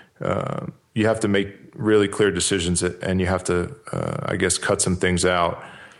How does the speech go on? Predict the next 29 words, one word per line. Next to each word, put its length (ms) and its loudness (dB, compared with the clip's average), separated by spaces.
I'm 140 -2
trying 220 2
to 80 2
think 320 2
of, 420 0
uh, 320 2
you 100 0
know, 320 2
I 120 2
guess 180 2
the 80 2
payment 380 0
processors 640 0
would 140 -6
be 100 -2
one 240 0
example. 540 -2
You 80 0
know, 320 0
we've 200 0
gotten 200 4
some 160 -4
questions, 400 0
you 60 0
know, 140 2
"Do 80 -2
you 80 2
support 420 0
any, 140 2